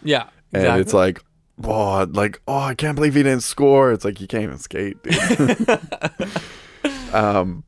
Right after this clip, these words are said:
Speaker 2: but I, I agree with that because
Speaker 1: Yeah.
Speaker 2: I was so invested. Like, this is it. It doesn't matter how we get there, but
Speaker 1: Mm-hmm.
Speaker 2: one team's gonna win.
Speaker 1: Yeah.
Speaker 2: And I'm gonna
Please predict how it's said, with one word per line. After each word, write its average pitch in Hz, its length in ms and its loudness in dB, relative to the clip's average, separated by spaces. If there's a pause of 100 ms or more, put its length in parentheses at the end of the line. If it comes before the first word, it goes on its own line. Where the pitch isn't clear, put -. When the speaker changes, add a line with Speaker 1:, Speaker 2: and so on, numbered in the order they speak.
(140)
Speaker 2:
but 120 240 2
I, 131 200 4
I 117 220 2
agree 110 280 4
with 95 160 0
that 78 300 -4 (300)
because 113 360 4
Speaker 1:
Yeah. 104 80 4
Speaker 2:
I - 20 2
was 101 140 0
so 107 260 4
invested. 92 600 -2
Like, 87 340 -6 (320)
this 110 220 2
is 95 120 -4
it. 101 240 4 (160)
It 98 60 -6
doesn't 113 300 2
matter 101 300 -2
how 98 240 0
we 98 120 0
get 90 280 -2
there, 82 200 0
but 85 240 -2
Speaker 1:
Mm-hmm. 92 220 -10
Speaker 2:
one 104 260 2
team's 98 300 -4
gonna 90 180 -2
win. 87 460 -6
Speaker 1:
Yeah. 127 220 -8 (180)
Speaker 2:
And 104 160 -2
I'm 95 160 -2
gonna 82 300 0